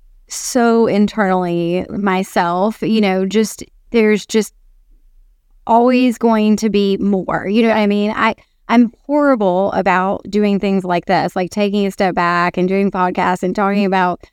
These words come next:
where you came from and your history and your life and what you've built so far. I'm so forward thinking, and I'm just that, you know, e-, with each day, I, I just have this strong desire to do more, to be a better person,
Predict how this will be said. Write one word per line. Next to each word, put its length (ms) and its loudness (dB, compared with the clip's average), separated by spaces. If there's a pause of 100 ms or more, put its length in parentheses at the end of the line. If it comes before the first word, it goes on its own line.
(160)
where 140 2
you 140 4
came 240 0
from 300 -2
and 120 -2
your 100 -2
history 480 0
and 100 -2
your 120 0
life 320 -2
and 120 -4
what 200 -4
you've 220 -2
built 260 0
so 200 -2
far. 500 0
I'm 320 0 (360)
so 260 0
forward 440 0
thinking, 640 0
and 100 -2
I'm 160 -2
just 360 -4
that, 220 -2
you 160 0
know, 80 -2
e-, 120 -4
with 220 -2
each 300 -2
day, 380 0
I, 320 -4 (260)
I 140 -2
just 360 -6
have 320 -2
this 220 -6
strong 440 -2
desire 680 -2
to 180 -6
do 240 0
more, 680 0 (100)
to 120 -2
be 540 -6
a 80 -2
better 220 0
person, 600 0